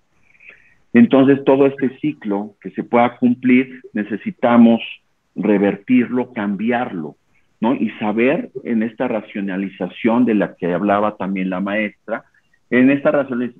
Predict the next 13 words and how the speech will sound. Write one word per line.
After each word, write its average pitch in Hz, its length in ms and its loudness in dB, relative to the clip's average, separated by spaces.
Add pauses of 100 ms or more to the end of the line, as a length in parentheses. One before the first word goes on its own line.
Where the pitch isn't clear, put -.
(140)
racionalización 110 1120 -6
saber 123 480 2 (360)
que 113 380 2
finalmente 127 480 2
la 113 120 -2
vida 110 380 -4
sigue. 92 420 -4 (420)
Es 117 120 0
decir, 131 280 0
voy 131 160 4
a 131 60 4
despertar 110 580 -4
mañana, 151 640 -4